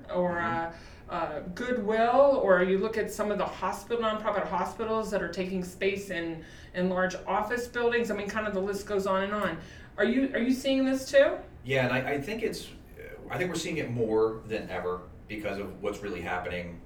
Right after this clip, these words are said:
Speaker 2: uh, as far as the shift in commercial spaces.
Speaker 1: Mm-hmm.
Speaker 2: So, for example, there, there's plenty of articles out there about what's happening to the malls of the world.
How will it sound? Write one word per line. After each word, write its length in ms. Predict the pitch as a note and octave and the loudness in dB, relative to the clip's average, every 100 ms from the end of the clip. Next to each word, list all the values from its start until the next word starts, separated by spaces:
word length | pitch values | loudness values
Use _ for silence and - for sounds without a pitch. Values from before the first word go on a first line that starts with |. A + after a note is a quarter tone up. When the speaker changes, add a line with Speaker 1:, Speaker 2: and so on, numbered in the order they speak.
| - | -12
Speaker 2:
uh, 320 | - - - | -8 -8 -8
as 120 | - - | -10 -6
far 160 | G2+ | -4
as 80 | - | -4
the 80 | - | -6
shift 640 | - - A2 - - - - - - - | -6 -4 -4 -4 -8 -16 -18 -20 -20 -12
in 300 | G2 F2+ E2+ F2 | -8 -6 -8 -10
commercial 320 | F#2 F#2 - | -8 -8 -8
spaces. 480 | - G2 A2+ G#2+ - G3+ | -8 -8 -4 -6 -6 -6
Speaker 1:
Mm-hmm. 280 | A3 A3+ - | -4 -4 -4
Speaker 2:
So, 160 | - G#2+ | -2 0
for 140 | A2 | 0
example, 420 | G2+ G2 G2+ G2+ | 0 -2 -2 -4
there, 220 | G2 F#2 | -2 -2
there's 160 | F#2+ G2+ | -2 -6
plenty 400 | - B2+ A#2 A#2 | -8 -4 -2 0
of 100 | G#2+ | 0
articles 400 | - - F#2 F2+ | 2 0 -2 -4
out 220 | - - | -2 0
there 220 | - - | 0 -2
about 260 | - - - | -4 -4 -4
what's 140 | F2+ | -4
happening 340 | - - F#2 F2 | -2 -4 -4 -8
to 60 | F#2+ | -10
the 80 | E2+ | -6
malls 380 | F2 F2+ F2+ | -2 0 0
of 60 | F2 | -4
the 80 | F2 | -6
world. 400 | D#2+ D#2 D2 | -4 -4 -4